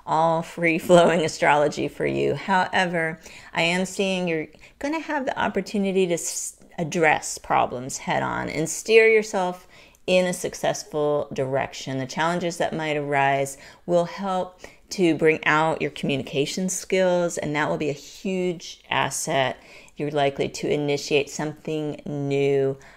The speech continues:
out of a result of some type of conversation. And I think you could see the results of any effort you put in this month, whether it's towards work or a personal goal, by around August twenty-second when we have our full moon.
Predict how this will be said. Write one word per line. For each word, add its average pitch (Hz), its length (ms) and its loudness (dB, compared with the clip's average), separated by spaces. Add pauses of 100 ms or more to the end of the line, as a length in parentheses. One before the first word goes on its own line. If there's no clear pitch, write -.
(120)
out 165 200 0
of 196 120 0
a 196 80 -2
result 170 840 -2
of 143 440 0 (100)
some - 220 -4
type 147 180 -8
of - 180 -4
conversation. - 1400 -6 (360)
And 160 180 0
I 160 80 0
think 240 320 -4
you 359 80 4
could 359 160 -2
see 381 260 0
the 220 120 0
results 214 640 2 (100)
of 180 200 0
any 202 340 -2
effort 196 340 -4
you 170 120 -4
put 196 320 -4
in 202 200 2
this 175 360 -4 (120)
month, 175 580 -2
whether 147 200 2
it's - 180 -6
towards 151 300 -4
work 170 460 -4 (340)
or 165 160 2
a 156 80 2
personal 160 520 -4
goal, 165 460 0 (360)
by 156 420 0
around 156 380 -6
August 156 400 -6
twenty-second 180 680 -4
when 151 200 -2
we 147 80 0
have 165 200 -8
our 139 140 -4
full 143 380 -4
moon. 151 440 -2